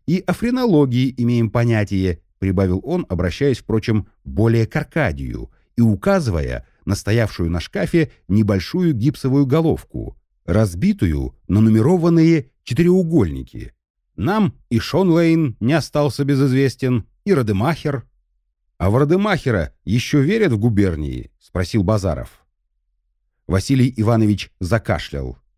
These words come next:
«В губернии? Конечно, вам, господа, лучше знать,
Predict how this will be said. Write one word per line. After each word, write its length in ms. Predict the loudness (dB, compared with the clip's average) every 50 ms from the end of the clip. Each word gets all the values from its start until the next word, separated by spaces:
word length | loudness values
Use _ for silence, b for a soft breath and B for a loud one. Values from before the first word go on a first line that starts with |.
| _ _ _ _ _ _ _ _ _ _ _ _ _ _ _ _ _ -4
«В 140 | -2 0 2
губернии? 920 | 2 0 0 0 0 0 0 0 0 0 0 0 -2 -4 -4 -6 -10 -12 -16 _ _ _ _ _ _ _ _ _ _ _ _ _ _ _ _ _ _ _ _ _ _
Конечно, 540 | -2 -2 0 2 2 2 0 0 0 0 2
вам, 200 | 2 2 2 0
господа, 560 | -2 -4 -4 -4 -2 0 2 2 0 0 -2 _ -4
лучше 400 | -2 0 0 0 0 0 0 0
знать, 420 | 2 0 0 0 -2 -4 -8